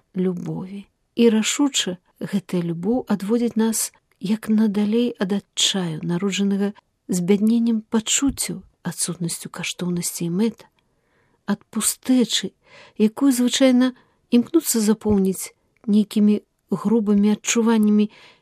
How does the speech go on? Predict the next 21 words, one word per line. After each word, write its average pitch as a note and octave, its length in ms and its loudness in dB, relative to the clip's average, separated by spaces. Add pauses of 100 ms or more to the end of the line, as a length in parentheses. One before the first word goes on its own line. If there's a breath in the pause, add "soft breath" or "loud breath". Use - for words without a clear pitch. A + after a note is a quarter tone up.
(120)
фізічных G3+ 840 0
задаваленняў. F3+ 880 -2 (180)
Але F#3 440 -4 (420)
душа F3+ 540 -4
не F3+ 140 -2
наталяецца F#3 880 -6
такім G3 360 -8
чынам. F3+ 380 -8 (240)
Душа F3+ 460 -6
траўмуецца F3+ 800 -4
ўсё - 300 -6
больш B3+ 400 -2 (580 soft breath)
і F#3+ 120 -4
больш. F#3 680 -8 (760)
І E3+ 200 -10
чалавек F#3 800 -6
скажаецца. A3 1080 -4 (180)
Ён A#3 360 0
ужо A#3 320 -2 (560)
не G#3+ 240 0 (220)
той, A3 440 0